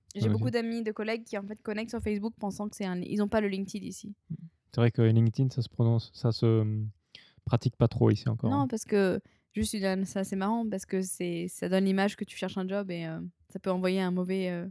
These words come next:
Speaker 2: Ouais.
Speaker 1: signal à ton boss, en fait.
Speaker 2: D'accord.
Speaker 1: Donc voilà. Donc oui, je suis sur les réseaux sociaux. N'hésitez pas à me contacter si vous avez des questions, euh, bah, sur le Japon, sur les États-Unis, sur Hong Kong.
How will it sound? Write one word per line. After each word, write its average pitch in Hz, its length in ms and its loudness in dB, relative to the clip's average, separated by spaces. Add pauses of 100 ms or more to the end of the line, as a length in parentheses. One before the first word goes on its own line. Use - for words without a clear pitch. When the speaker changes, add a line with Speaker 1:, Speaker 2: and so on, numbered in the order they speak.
Speaker 2:
Ouais. 113 220 8 (280)
Speaker 1:
signal 202 380 2
à 185 80 4
ton 185 160 0
boss, 175 280 -2
en 190 40 -12
fait. - 300 -16 (180)
Speaker 2:
D'accord. 101 340 4 (640)
Speaker 1:
Donc 247 80 0
voilà. 214 200 4 (160)
Donc 294 240 4
oui, 349 180 12
je 269 100 8
suis 311 160 0
sur 302 140 0
les 240 120 6
réseaux 220 180 6
sociaux. 226 500 2
N'hésitez 214 360 4
pas 220 160 4
à 214 40 4
me 202 100 2
contacter 202 440 0
si 214 120 -8
vous - 60 0
avez 190 120 2
des 185 120 0
questions, 202 600 0
euh, 190 100 2 (640)
bah, 202 100 6
sur 220 120 6
le 214 40 8
Japon, 220 580 4
sur 277 140 4
les 202 140 6
États-Unis, 202 680 4
sur 269 160 4
Hong 214 180 6
Kong. 262 200 0